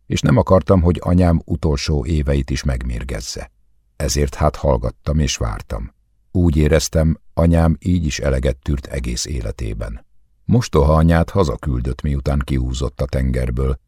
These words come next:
és miután együtt kisírtuk magunkat. „Menj haza, szegénykém”, mondta. „Fürödj le, én majd beszélek Kalival.” Ő volt a műszakvezetőnk. „És kitalálok valami ürügyet.” Senki sem tudhatja meg, mi történt. Nem tartozik senkire.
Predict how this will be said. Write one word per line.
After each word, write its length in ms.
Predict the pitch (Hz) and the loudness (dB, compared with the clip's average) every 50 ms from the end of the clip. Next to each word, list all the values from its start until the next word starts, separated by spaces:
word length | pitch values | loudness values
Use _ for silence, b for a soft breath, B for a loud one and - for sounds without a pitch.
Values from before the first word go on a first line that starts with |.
| _ _ | _ _
és 220 | - - - - - | -6 -4 -4 -2 0
miután 420 | 104 95 90 82 - 80 82 82 | 2 2 2 4 4 2 2 2
együtt 420 | - 80 76 67 65 69 67 - | 2 0 -2 0 -2 -2 -4 -4
kisírtuk 500 | - 62 60 - 60 58 58 - 60 57 | -6 -6 -6 -6 -6 -6 -6 -6 -6 -6
magunkat. 640 | - - 55 57 55 50 50 - - - - - - _ _ _ _ _ _ _ _ | -4 -6 -6 -6 -8 -10 -10 -10 -12 -12 -14 -16 -20 _ _ _ _ _ _ _ _
„Menj 280 | - 87 101 110 107 95 | 0 2 4 6 6 6
haza, 360 | 73 71 71 71 69 64 65 | 4 4 0 0 -2 -4 -4
szegénykém”, 680 | 65 - 65 65 65 64 62 60 60 - - 60 57 55 | -4 -6 -6 -6 -4 -4 -6 -6 -6 -8 -8 -8 -6 -6
mondta. 460 | 55 58 57 57 - - 57 57 - _ _ _ _ _ _ _ _ | -6 -6 -8 -8 -8 -8 -8 -8 -10 _ _ _ _ _ _ _ _
„Fürödj 360 | - 101 101 92 90 80 76 | 2 4 4 6 6 4 4
le, 220 | 82 80 71 67 - - _ _ | 4 2 2 0 -2 -6 _ _
én 160 | - 82 80 | -4 0 2
majd 200 | 80 76 73 67 | 2 2 2 2
beszélek 480 | 65 71 71 - 73 69 64 65 64 - | 0 0 0 0 -2 -2 -2 -2 -4 -4
Kalival.” 600 | - 60 58 58 58 55 53 50 50 53 - _ _ _ _ _ _ _ _ _ | -4 -4 -4 -4 -4 -6 -8 -8 -10 -10 -14 _ _ _ _ _ _ _ _ _
Ő 180 | - 82 76 71 | -4 -2 0 0
volt 220 | 65 65 64 - | 0 -2 -2 -2
a 60 | 71 | 0
műszakvezetőnk. 1000 | 69 67 65 62 - 67 67 - 67 62 55 62 62 - - 60 62 64 - - - _ _ _ _ _ _ _ _ | 0 0 0 0 -2 -2 -4 -2 -4 -4 -4 -4 -6 -6 -4 -4 -4 -6 -8 -10 -18 _ _ _ _ _ _ _ _
„És 180 | - 110 - | -2 -2 0
kitalálok 540 | - 120 117 - 85 78 73 73 80 73 - | 0 0 2 2 4 4 4 2 2 2 2
valami 360 | 80 78 73 69 71 71 64 | 2 2 2 2 2 0 0
ürügyet.” 520 | 71 69 65 58 55 - 50 - - - - _ _ _ _ _ _ _ _ _ | -2 -4 -4 -4 -4 -6 -8 -10 -12 -16 -20 _ _ _ _ _ _ _ _ _
Senki 420 | _ - - 87 85 82 71 - 69 | _ -2 0 2 2 2 2 0 -2
sem 200 | - 69 67 67 | -2 -2 -2 -2
tudhatja 520 | 67 67 67 - - 67 - - - 69 | -2 -4 -4 -4 -4 -6 -4 -4 -2 -2
meg, 160 | 65 65 64 | -2 0 0
mi 100 | 67 69 | -2 -2
történt. 680 | 67 - 64 64 62 - 62 57 60 60 - - - _ _ _ _ _ | -2 -4 -6 -6 -6 -6 -6 -4 -4 -6 -8 -12 -18 _ _ _ _ _
Nem 180 | 107 101 76 64 | 0 2 2 2
tartozik 460 | - 76 - - 82 73 71 73 - | 2 0 0 0 -2 -4 -4 -4 -6
senkire. 560 | - - 69 65 60 - - 57 - - | -4 -4 -4 -4 -4 -6 -6 -8 -8 -10